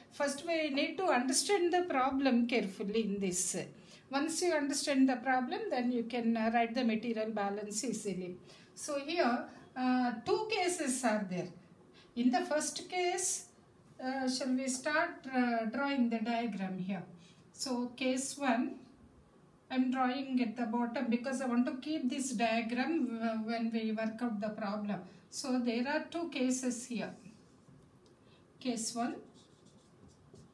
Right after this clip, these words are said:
case two. Okay?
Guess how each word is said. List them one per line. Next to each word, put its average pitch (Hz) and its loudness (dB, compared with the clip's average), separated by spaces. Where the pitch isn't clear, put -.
case 233 -2
two. - -8
Okay? 339 -4